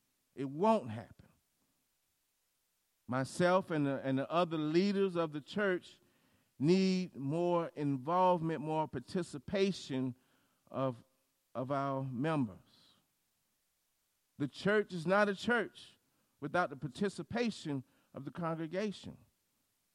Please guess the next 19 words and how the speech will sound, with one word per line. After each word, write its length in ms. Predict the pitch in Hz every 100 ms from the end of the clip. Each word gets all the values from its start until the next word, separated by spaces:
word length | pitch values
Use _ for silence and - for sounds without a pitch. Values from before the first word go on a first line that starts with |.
| _ _ _ _ _ _ _ _ _
It's 120 | - 151
not. 300 | 170 180 - _ _ _ _ _ _ _ _ _ _ _ _ _ _ _ _ _ _ _ _ _ _ _ _ _ _ _ _ _ _
So 120 | - 143
I 100 | 147
ask 360 | 156 165 -
you 80 | 170
to 100 | 160
seek 380 | - 165 165 -
those 460 | 156 165 156 139 - _ _ _
Christian 500 | - 175 - - 165
goals, 440 | 160 190 160 123 104
those 340 | 139 147 120 _ _ _ _ _ _ _ _
Christian 600 | - 185 196 - 180 170 147
values 760 | 135 185 214 214 156 131 101 92 - - - _ _ _ _ -
that 160 | 151
the 60 | 143
Lord 340 | 151 175 170
asks 400 | 170 202 208 -
us 320 | 143 131 -